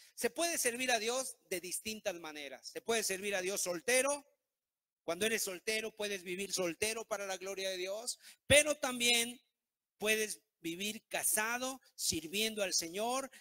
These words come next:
y servían mejor siendo casados que siendo solteros muchos matrimonios. Entonces, mis amados, no hay mejor testimonio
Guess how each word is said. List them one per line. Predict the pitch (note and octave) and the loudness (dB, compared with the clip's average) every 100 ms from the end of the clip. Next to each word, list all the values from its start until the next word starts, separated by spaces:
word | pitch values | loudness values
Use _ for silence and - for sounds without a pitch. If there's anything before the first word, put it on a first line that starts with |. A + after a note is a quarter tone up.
| - | -10
y | F3+ | 0
servían | - E3 E3 G#3+ A#3 G#3+ | 2 2 -2 0 0 0
mejor | F#3+ - A3 G#3 | -4 -2 -2 0
siendo | G#3+ G#3 G#3 - | -2 -4 -6 -4
casados | D#3+ - G3 F#3+ F#3 | -2 0 -2 -4 -6
que | D#3+ | -4
siendo | - E3 E3 | -2 -2 -2
solteros | D3+ C#3+ C3 D3+ D3+ D3 - - | -2 -2 0 0 0 -4 -10 -14
muchos | - D3 - C3+ | -4 -4 -2 -4
matrimonios. | B2 A#2+ A#2+ A2+ A#2 A2+ - - _ _ _ _ _ _ _ _ _ _ _ _ _ _ _ _ _ _ _ _ _ _ _ _ _ _ _ _ _ | -6 -8 -8 -10 -12 -14 -16 -20 _ _ _ _ _ _ _ _ _ _ _ _ _ _ _ _ _ _ _ _ _ _ _ _ _ _ _ _ _
Entonces, | D#3 D#3 B3 C4+ - - _ | -6 -2 0 0 -4 -6 _
mis | E3 D#3 | -6 -2
amados, | E3 G3 G#3+ A3 - - - _ _ _ _ _ _ _ _ | -2 0 -2 -2 -4 -6 -10 _ _ _ _ _ _ _ _
no | E3+ A3 | -4 -2
hay | |
mejor | A#3+ A3 - A3+ A3+ - _ _ _ _ _ _ _ _ _ _ _ _ _ _ - | 0 -2 0 -2 -2 -8 _ _ _ _ _ _ _ _ _ _ _ _ _ _ -2
testimonio | F#3 - F#3+ F#3+ G3+ A#3 B3+ C#4+ | 2 2 0 -8 -6 -6 -8 -12